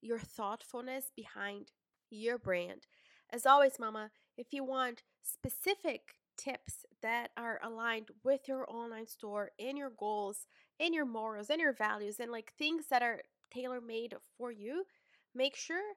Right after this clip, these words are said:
that you grab a coaching call with me so that you can get the tips and the tricks that work for you and we can tailor something together. That is my jam. That's, that's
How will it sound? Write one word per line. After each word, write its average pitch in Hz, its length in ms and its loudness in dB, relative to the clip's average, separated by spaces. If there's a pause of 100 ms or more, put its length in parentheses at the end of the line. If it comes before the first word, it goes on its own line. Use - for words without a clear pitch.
(280)
that 247 400 -2
you 277 60 -8
grab 294 220 -2
a 311 80 -4
coaching 254 320 -12
call 214 200 -12
with 254 220 -12
me 320 240 -6 (240)
so - 260 -4
that 233 360 -8
you 294 160 -2
can 285 200 -6
get 247 380 2 (480)
the 240 60 -10
tips - 360 -4
and 226 120 -6
the 220 80 -10
tricks - 440 -4
that 208 140 -2
work 269 280 6 (260)
for 247 120 -4
you 240 460 -6 (340)
and 226 560 2
we 240 100 -8
can 262 220 -6
tailor 233 300 -4
something 214 400 -8 (300)
together. 202 560 -6 (200)
That 220 200 4
is 240 160 -8
my 233 100 -6
jam. 220 300 0
That's, 220 180 -12 (140)
that's - 260 -4